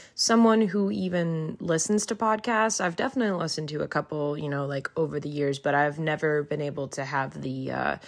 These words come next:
ability to actually stick with one for a long amount of time. But I also have so many things that I love talking about, so I figure let's just jump over that hurdle and just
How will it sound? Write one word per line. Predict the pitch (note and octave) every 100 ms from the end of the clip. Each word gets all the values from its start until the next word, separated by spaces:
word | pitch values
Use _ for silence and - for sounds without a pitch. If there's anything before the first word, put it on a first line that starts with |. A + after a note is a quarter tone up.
| - - -
ability | D#3 D3 D3 D3 C3+
to | C#3+
actually | C#3 - C3+
stick | B2+ - A#2+
with | C3+ C3
one | C3 C3+
for | C#3
a | C#3
long | C#3 C3+
amount | C3+ C3
of | C3
time. | - F3+ D3+ C#3 C3+ - - -
But | - D#3+
I | E3
also | G#3 G#3+ F3+ D#3 D3+ D3+ - _
have | - C#3
so | - - - E3
many | E3 D#3
things | D3+ C#3+ C#3+ C#3
that | C#3
I | C#3
love | C#3 C#3
talking | G#3 G#3+ - D3+
about, | C#3+ C3+ C3
so | - D3+
I | F3
figure | E3+ D3 D3 D3
let's | E3+ -
just | C#4 - -
jump | - D#3+ D#3 D#3+ D3
over | C3+ C#3 C#3+
that | C#3 C3+ -
hurdle | C#3+ C#3 C#3 D3 D#3+
and | - C#3 C3+ C3
just | C#3+ C3+ B2+ -